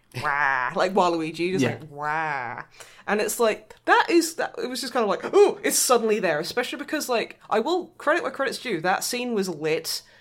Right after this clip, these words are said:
Speaker 1: and, like, coloured very well. Like,
Speaker 2: Mm.
Speaker 1: you know, the walls are a pale blue. Everyone's wearing soft pastels or, like, muted colours. And then there's fucking Darth Maul with fucking Keith Flint hair being like, "Bah,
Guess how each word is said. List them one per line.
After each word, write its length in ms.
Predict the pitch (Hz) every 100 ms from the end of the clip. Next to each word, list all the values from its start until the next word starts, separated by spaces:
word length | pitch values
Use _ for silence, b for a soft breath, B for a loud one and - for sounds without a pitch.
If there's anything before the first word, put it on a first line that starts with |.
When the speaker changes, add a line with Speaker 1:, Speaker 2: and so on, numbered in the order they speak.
| b
Speaker 1:
and, 500 | 165 165 160 160 160
like, 420 | 160 156 147 - _ _
coloured 460 | - 175 165 165 165
very 440 | 151 151 151 165
well. 520 | 175 143 139 139 175 220
Like, 220 | 185 113
Speaker 2:
Mm. 40 |
Speaker 1:
you 60 | 175
know, 140 | 165
the 80 | 170
walls 400 | 165 156 160 160
are 100 | 160
a 60 | 151
pale 560 | - - 156 151 160
blue. 500 | 160 151 156 151 151 156 B B
Everyone's 400 | 185 175 185 196
wearing 300 | 185 185 170
soft 520 | 160 - 165 156 -
pastels 760 | - 143 139 - 147 143 143 143
or, 80 | 143
like, 220 | 139 139 - B -
muted 500 | 202 208 208 180 156
colours. 520 | - 151 151 151 151 B B
And 160 | 247
then 140 | 294 269
there's 260 | 247 233
fucking 640 | - 247 233 220 214 202 202 B B B -
Darth 460 | 190 220 208 214 -
Maul 460 | 202 202 190 190
with 200 | 185 180
fucking 440 | - 190 180 180 175
Keith 340 | - 226 190
Flint 400 | - 220 240 240
hair 380 | 208 170 160 160
being 200 | 180 170
like, 300 | 165 175 165
"Bah, 800 | 170 202 185 151 131 123 107